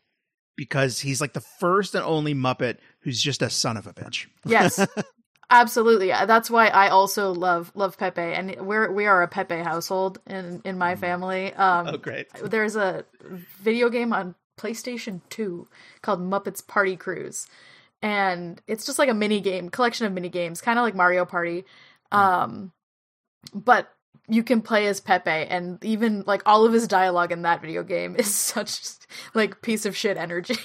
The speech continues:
Speaker 2: <laughs>
Speaker 3: <laughs> I, so, uh, just to defend myself, um, <laughs> once
Speaker 1: Please, and
Speaker 3: again.
Speaker 1: we accept, if any, we accept, if,
Speaker 2: We all
Speaker 1: if there's
Speaker 2: accept all
Speaker 1: anything,
Speaker 2: opinions. <laughs>
Speaker 3: Yeah.
Speaker 1: it's, it's the Muppets, you know?
Speaker 3: Yeah,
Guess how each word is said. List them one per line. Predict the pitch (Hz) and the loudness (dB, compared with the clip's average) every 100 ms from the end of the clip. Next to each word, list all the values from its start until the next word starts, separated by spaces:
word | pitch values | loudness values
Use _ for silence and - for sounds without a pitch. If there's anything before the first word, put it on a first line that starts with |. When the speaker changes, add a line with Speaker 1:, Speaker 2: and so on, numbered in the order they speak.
| - | -8
Speaker 2:
<laughs> | - - - - - | -8 -6 -8 -6 -2
Speaker 3:
<laughs> | 139 - - 392 - 277 - - - 185 | -2 -2 -4 -8 -10 -16 -16 -20 -6 2
I, | 220 254 240 - 175 | 4 4 2 -4 -8
so, | - 214 202 - - _ 135 | 0 0 0 -4 -20 _ -18
uh, | 139 131 120 113 120 127 | -16 -16 -18 -18 -18 -8
just | 160 208 | -2 -2
to | - | -2
defend | 151 139 110 | -6 -6 -6
myself, | 98 - 90 101 - - | -10 -10 -12 -14 -18 -8
um, | 131 123 123 120 156 - | -4 -2 0 -2 -2 -6
<laughs> | - - - | -12 -14 0
once | 156 | 6
Speaker 1:
Please, | 208 | 6
and | - | 6
Speaker 3:
again. | 202 | 6
Speaker 1:
we | 240 | 8
accept, | 254 262 254 | 8 6 6
if | 247 208 | 4 4
any, | 254 277 - | 4 4 2
we | 226 | 0
accept, | 240 233 240 | 2 2 4
if, | |
Speaker 2:
We | 247 | 6
all | 240 | 8
Speaker 1:
if | 233 | 8
there's | 233 | 6
Speaker 2:
accept | 233 226 | 4 6
all | 269 | 6
Speaker 1:
anything, | 269 262 277 | 6 2 0
Speaker 2:
opinions. | 196 262 | -4 -4
<laughs> | 254 262 175 175 | 0 2 4 8
Speaker 3:
Yeah. | 160 | 8
Speaker 1:
it's, | - - - | 6 0 -2
it's | 196 - | -2 0
the | 185 | 2
Muppets, | 160 - - - - | 2 0 -4 -2 -2
you | 135 | -2
know? | 135 | 0
Speaker 3:
Yeah, | 180 156 | 4 4